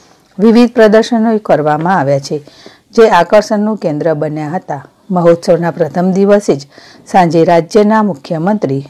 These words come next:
વિજય રૂપાણી, નાયબ મુખ્યપ્રધાન નીતિન પટેલ, કેન્દ્રીય પ્રધાન પુરુષોત્તમ રૂપાલા સહિતના નેતાઓ અને રાજકીય અગ્રણીઓની ઉપસ્થિતિમાં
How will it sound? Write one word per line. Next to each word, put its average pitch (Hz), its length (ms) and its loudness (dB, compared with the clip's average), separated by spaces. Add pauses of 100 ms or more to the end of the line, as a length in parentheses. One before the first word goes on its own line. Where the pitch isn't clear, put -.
(100)
વિજય 165 280 2
રૂપાણી, 202 520 2
નાયબ 160 400 -2
મુખ્યપ્રધાન 165 720 -2 (500)
નીતિન 170 340 -2
પટેલ, 202 500 2 (160)
કેન્દ્રીય 185 480 0
પ્રધાન 180 400 0 (500)
પુરુષોત્તમ 208 640 2
રૂપાલા 214 480 2
સહિતના 160 560 -4
નેતાઓ 151 460 -2 (480)
અને 170 180 2
રાજકીય 175 560 0
અગ્રણીઓની 165 840 -2
ઉપસ્થિતિમાં 190 840 -4